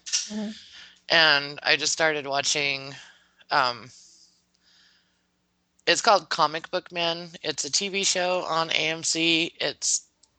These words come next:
Speaker 1: I've seen
Speaker 2: Kevin S-
Speaker 1: commercials for it during Walking Dead.
Speaker 2: Yeah, yeah. So Kevin Smith owns a comic book store in New Jersey. He's owned it for, like,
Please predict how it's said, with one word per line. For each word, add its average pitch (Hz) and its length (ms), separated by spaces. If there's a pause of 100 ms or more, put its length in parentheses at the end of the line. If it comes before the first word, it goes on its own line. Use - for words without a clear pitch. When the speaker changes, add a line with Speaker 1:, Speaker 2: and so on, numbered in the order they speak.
(640)
Speaker 1:
I've - 100
seen 196 160
Speaker 2:
Kevin - 120
S- 240 60
Speaker 1:
commercials 233 540
for 165 340
it 156 380
during 165 540 (120)
Walking 170 300
Dead. 160 320 (320)
Speaker 2:
Yeah, 147 340 (300)
yeah. 147 380
So 147 440 (220)
Kevin 226 320
Smith 147 500
owns 143 380
a 139 60
comic 139 360
book 131 160
store 139 280
in 131 80
New 127 120
Jersey. 120 520
He's 131 200
owned 127 200
it 120 180
for, 123 140
like, 113 240